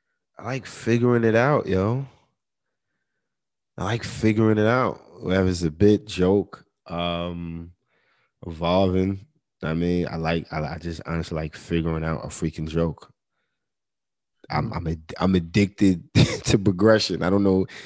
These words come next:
Speaker 1: if that's, uh, uh, I don't know if I'm answering your question, but I'm just addicted to progression. I'm addicted to just progress.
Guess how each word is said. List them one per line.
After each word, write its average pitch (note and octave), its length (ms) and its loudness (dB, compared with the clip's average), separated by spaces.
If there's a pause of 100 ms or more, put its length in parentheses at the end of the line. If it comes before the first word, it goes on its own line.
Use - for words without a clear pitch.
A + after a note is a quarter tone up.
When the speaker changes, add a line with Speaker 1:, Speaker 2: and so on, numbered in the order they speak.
(200)
Speaker 1:
if F#2+ 160 -4
that's, G2+ 480 0 (840)
uh, F#2 40 -2
uh, F2 540 -4 (160)
I E2+ 40 -4
don't G2 100 4
know F#2+ 100 4
if E2+ 100 0
I'm E2+ 120 4
answering F2 240 2
your E2 60 0
question, F2+ 440 4
but D#2+ 240 -2
I'm D#2+ 140 -6
just D#2+ 220 -8
addicted D#2+ 440 -6
to F#2 80 -8
progression. E2 520 -4
I'm D#2+ 100 -10
addicted D#2 440 -8
to C#2+ 120 -14
just D2+ 260 -18
progress. D2+ 640 -8